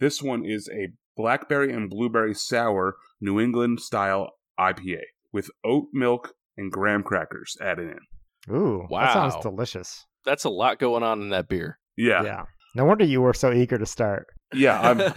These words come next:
Speaker 1: I'm super excited. Um, so cheers, boys.
Speaker 3: Yeah, I'm cur-, oh, wow. And it, it, like, it's an I P A, but it looks like a blackberry, blueberry, something or other.
Speaker 2: Smoothie.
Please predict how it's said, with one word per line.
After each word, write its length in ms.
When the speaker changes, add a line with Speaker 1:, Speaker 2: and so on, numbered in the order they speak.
Speaker 1:
I'm 100
super 340
excited. 640
Um, 400
so 460
cheers, 320
boys. 340
Speaker 3:
Yeah, 320
I'm 80
cur-, 320
oh, 140
wow. 260
And 160
it, 80
it, 180
like, 220
it's 240
an 120
I 180
P 180
A, 120
but 220
it 160
looks 480
like 320
a 200
blackberry, 840
blueberry, 640
something 380
or 120
other. 140
Speaker 2:
Smoothie. 420